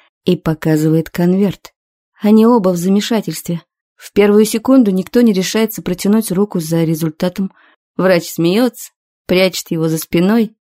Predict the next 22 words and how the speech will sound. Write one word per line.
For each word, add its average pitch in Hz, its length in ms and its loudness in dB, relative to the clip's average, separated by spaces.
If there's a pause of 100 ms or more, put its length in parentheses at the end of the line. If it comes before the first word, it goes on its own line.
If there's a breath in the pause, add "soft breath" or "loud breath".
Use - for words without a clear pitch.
(140)
и 185 160 0
могу 190 400 0
предположить, 180 720 -2
что - 220 -6
говорит: 180 540 -2 (360)
«Может, 165 580 0 (100)
не 165 180 4
нужно?» 202 380 -2 (760)
Ксюша 226 340 -2
кивает 185 640 -2 (280 soft breath)
и 214 100 4
соглашается 175 800 0
с - 120 -10
ней. 175 320 -2 (340)
Жестом 185 600 0
просит 180 380 -2
уходить, 185 580 -2 (400)
но 190 180 4
Егор 180 340 2
отрицательно 185 680 -2
качает 160 420 -2
головой. 170 540 -2